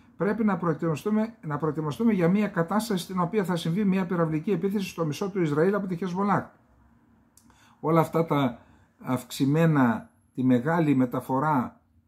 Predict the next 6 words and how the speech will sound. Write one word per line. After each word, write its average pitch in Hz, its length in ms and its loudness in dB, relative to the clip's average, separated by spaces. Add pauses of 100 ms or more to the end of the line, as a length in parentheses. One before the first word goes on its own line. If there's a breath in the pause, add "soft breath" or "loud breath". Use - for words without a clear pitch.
ε, 120 140 -6 (800)
πυρομαχικών, 143 920 0 (300)
μπορεί 165 640 2
να 156 160 -6
γίνει 180 240 -2
ένα, 180 520 -2